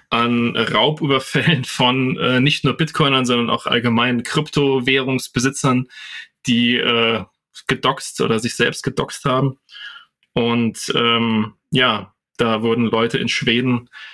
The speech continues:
überfallen und drangsaliert und, äh, beraubt. Ähm, ja, genauere Einzelheiten habe ich jetzt nicht.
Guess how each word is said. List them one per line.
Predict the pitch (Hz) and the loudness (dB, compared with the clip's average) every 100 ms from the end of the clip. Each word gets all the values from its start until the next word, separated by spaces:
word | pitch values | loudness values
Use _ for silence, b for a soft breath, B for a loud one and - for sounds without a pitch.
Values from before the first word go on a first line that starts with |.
| B - | B -4
überfallen | 120 113 - 110 110 120 | -2 -2 -2 -2 0 0
und | - 120 | -2 -2
drangsaliert | - 120 117 107 117 120 - | 0 2 0 2 2 0 -2
und, | - 113 113 - | -4 -2 -2 -4
äh, | - 117 | -4 -2
beraubt. | 117 113 107 113 104 - - - - | 0 0 0 -2 -4 -6 -12 -12 -10
Ähm, | - 107 104 - _ _ _ B B B B _ _ | -6 -6 -6 -10 _ _ _ B B B B _ _
ja, | - 107 - | -8 -8 -8
genauere | - 110 113 110 | -6 -2 -2 0
Einzelheiten | 110 120 - 117 113 - 113 | 0 0 0 0 -2 -2 -4
habe | 110 | -4
ich | - | -6
jetzt | - | -2
nicht. | 135 - | -2 -2